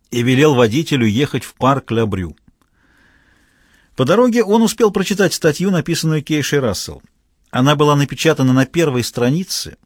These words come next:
и являлась сокращённым изложением рассказанной им вчера по телефону истории. Хотя в тексте время от времени повторялось, что расследование продолжается,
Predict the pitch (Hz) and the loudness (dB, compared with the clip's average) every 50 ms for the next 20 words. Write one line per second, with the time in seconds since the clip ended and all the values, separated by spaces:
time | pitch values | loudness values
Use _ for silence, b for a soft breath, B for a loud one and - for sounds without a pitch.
0 | _ _ _ _ _ _ _ _ _ _ - 127 127 131 127 123 147 180 196 196 | _ _ _ _ _ _ _ _ _ _ -4 -2 0 0 0 0 0 0 0 0
1 | 196 165 - - - - - 151 - 147 143 - - - 185 175 160 151 147 139 | -2 -2 -4 -8 -8 -6 -6 -2 0 0 -2 -2 0 -2 0 0 0 0 0 0
2 | 120 135 143 131 139 175 180 170 170 165 165 - - 135 135 131 - - 165 160 | 0 0 -2 0 0 0 0 0 0 0 -2 -2 -2 -2 -2 -2 -2 -2 -2 0
3 | 143 127 123 127 123 120 - - - 131 131 123 - 117 - 120 120 110 - 147 | 0 2 2 2 2 2 0 -2 -2 -2 -2 -4 -4 -6 -6 -6 -6 -4 -4 -4
4 | 143 139 139 135 - - 135 107 87 82 80 78 B B B B B B B B | -4 -4 -4 -6 -8 -6 -6 -6 -6 -6 -10 -14 B B B B B B B B
5 | B B B B B B B B B - - 143 143 - 226 208 - 226 220 190 | B B B B B B B B B -10 -8 -6 -4 -4 -4 -4 -2 -2 -2 -2
6 | - - 175 170 190 208 196 185 175 156 156 175 185 180 170 165 156 147 - 143 | -2 -2 -2 0 0 0 0 -2 -2 -2 0 0 2 2 2 0 0 -2 -4 -8
7 | - - 156 160 196 208 190 131 - - - 113 107 107 - - 123 147 143 131 | -4 -2 -2 0 0 -2 -2 -4 -6 -6 -4 -4 -2 -2 -4 -4 -4 -4 -4 -4
8 | 127 131 127 127 120 - 123 113 117 117 107 131 175 190 185 170 - - 151 135 | -4 -2 -2 -2 -2 -4 -4 -2 -2 -2 -2 -2 -2 -4 -4 -6 -4 -4 -4 -4